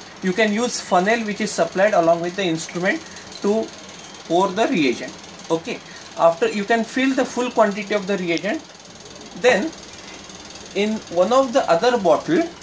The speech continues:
is given to you, you can fill some methanol.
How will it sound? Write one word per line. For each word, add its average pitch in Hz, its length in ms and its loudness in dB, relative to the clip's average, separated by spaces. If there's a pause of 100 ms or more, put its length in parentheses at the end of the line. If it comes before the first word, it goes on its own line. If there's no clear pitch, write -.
(120)
is 180 100 -8
given 175 380 0
to 175 100 -4
you, 160 260 0 (420)
you 180 100 0
can 220 180 2
fill 262 360 2
some 208 360 2
methanol. 170 560 4